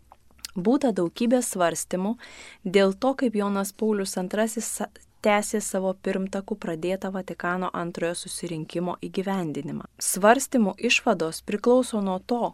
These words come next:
kuriems Vatikano Antrojo susirinkimo aspektams atiduoda pirmenybę svarstantieji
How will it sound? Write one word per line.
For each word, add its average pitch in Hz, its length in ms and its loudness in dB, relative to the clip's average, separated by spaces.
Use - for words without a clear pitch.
kuriems 220 480 0
Vatikano 196 640 -2
Antrojo 185 480 -2
susirinkimo 175 720 -4
aspektams - 800 -4
atiduoda 220 680 2
pirmenybę 175 720 -2
svarstantieji 170 960 -6